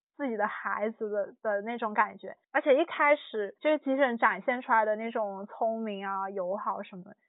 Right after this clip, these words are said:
就会让你想要亲近他嘛，所以他的心里面是有那种亲近感在的。但是当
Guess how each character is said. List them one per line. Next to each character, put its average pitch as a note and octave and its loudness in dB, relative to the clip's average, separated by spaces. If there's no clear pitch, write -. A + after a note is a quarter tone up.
就 C4+ 4
会 C4+ 6
让 B3+ 4
你 A3+ -4
想 G#3+ 0
要 G#3 -2
亲 A3+ -4
近 A#3+ -2
他 A3 -4
嘛， G3+ -10
所 C#4 4
以 C#4 4
他 B3+ 0
的 G#3 -4
心 D4+ -2
里 C#4+ 2
面 G#3+ -4
是 A#3+ -4
有 G3+ 0
那 G#3 -6
种 G3+ -4
亲 C4+ 0
近 C#4 2
感 G#3 2
在 B3+ 8
的。 - -8
但 F4 2
是 B3+ 4
当 B3 2